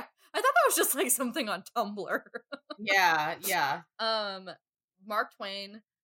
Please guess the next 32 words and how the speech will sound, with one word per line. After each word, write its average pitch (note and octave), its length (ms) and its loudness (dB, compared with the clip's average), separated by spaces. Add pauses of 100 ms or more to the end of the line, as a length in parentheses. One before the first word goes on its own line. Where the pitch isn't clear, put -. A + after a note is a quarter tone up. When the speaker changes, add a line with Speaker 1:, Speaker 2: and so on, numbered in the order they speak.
(200)
Speaker 1:
Doctor G3+ 300 -4
Seuss, F3 600 -14
Margaret F#3+ 400 -6
Thatcher, E3 640 -8
or D#3+ 300 -12
Eleanor E3+ 400 -10
Roosevelt? - 460 -20 (1040)
Speaker 2:
Oh, A#2+ 140 -10 (200)
fuck. B2+ 280 -6 (100)
Well, E3 160 -8
it's D#3+ 80 -14
definitely A3+ 380 -4
not D3+ 180 -8
Mark D#3+ 200 -8 (120)
Twain. C#3 380 -20 (200)
Speaker 1:
I D4 120 -6
think G4+ 160 -10
it A#4 100 0
was C4 240 -6 (260)
Eleanor F3+ 320 -8
Roosevelt. G#2+ 540 -20 (1300)
Speaker 2:
I C#4 140 -10
could A3+ 160 -18
see C#3+ 300 -16
that. B2+ 340 -4 (1400)
Speaker 1:
You F#3 40 -20
wanna F3 140 -20
go F3 120 -8
with A#3+ 140 -8
it? E4 160 -2 (640)
Speaker 2:
Uh, D3 40 -20 (260)
yeah, G#3+ 300 0